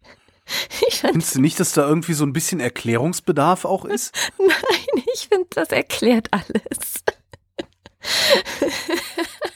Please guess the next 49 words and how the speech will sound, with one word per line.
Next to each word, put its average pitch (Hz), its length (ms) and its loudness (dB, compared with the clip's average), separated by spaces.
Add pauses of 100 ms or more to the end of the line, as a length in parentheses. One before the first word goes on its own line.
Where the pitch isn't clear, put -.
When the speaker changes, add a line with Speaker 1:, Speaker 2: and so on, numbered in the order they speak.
(300)
Speaker 2:
Ich - 160 -4
wüsste 190 240 -2
zum - 140 -4
Speaker 1:
Entschuldigung. 202 280 4
Speaker 2:
Beispiel 170 80 0
gerne, 151 280 4
warum 143 260 2
die 139 100 0
Frau, 143 220 2
mit 143 180 0
der 139 100 8
ich 131 100 2
mein 135 160 4
Leben 139 240 4
verbringe, 131 440 0
sowas, 120 380 2 (200)
na, 156 160 0 (100)
wo, 143 340 -6
wie, 147 160 0 (120)
wo, 139 260 2
wo 131 540 2
treibst - 320 0
du 151 40 0
dich 127 160 0
rum? 175 400 0 (540)
Speaker 1:
Na 240 140 4
gut, 233 160 4
das 240 100 6
habe 254 100 2
ich 302 60 -2
jetzt 262 160 2
ein 294 60 4
bisschen 254 260 0
abgeguckt. 240 460 0
Ich - 160 -4
war 214 80 2
diese 220 240 4
Woche 214 180 0
zu - 160 -4
Gast 220 300 -4
im 208 100 0
Nachgefragt-Podcast - 1080 -4
bei 196 100 0
der 190 160 2
Michi, 262 420 4
die 247 100 -2
kennst 214 320 0
du - 140 6
auch. 196 120 -2